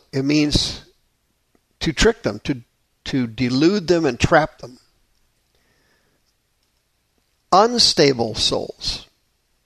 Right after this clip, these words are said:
which represents about ninety-nine percent of the church.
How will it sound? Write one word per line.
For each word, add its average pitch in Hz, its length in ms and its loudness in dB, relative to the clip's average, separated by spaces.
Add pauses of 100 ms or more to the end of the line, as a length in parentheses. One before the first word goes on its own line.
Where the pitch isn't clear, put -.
(460)
which 139 180 -6
represents 143 500 0
about 131 220 0
ninety-nine 131 460 0
percent 117 400 -4
of 101 60 -10
the 110 60 -16
church. - 540 -6